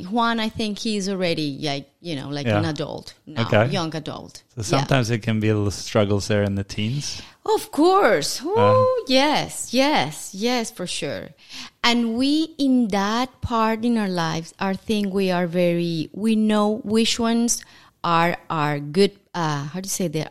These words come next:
Speaker 1: advantage in our way to be. Let's say,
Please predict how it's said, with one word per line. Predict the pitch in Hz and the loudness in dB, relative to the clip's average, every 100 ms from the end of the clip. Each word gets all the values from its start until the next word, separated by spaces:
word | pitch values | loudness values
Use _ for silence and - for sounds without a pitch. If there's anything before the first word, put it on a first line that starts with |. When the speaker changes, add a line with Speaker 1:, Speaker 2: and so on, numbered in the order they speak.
| - | -6
Speaker 1:
advantage | 156 143 147 175 226 220 - - - _ | -6 -4 -4 -4 -6 -4 -2 -2 -6 _
in | 196 180 | -6 -2
our | 143 113 - | -2 -4 -6
way | 175 170 | -4 -4
to | 160 196 | -4 -6
be. | 160 156 165 - | -2 -4 -4 -4
Let's | 190 - | -4 -2
say, | 107 - | -6 -8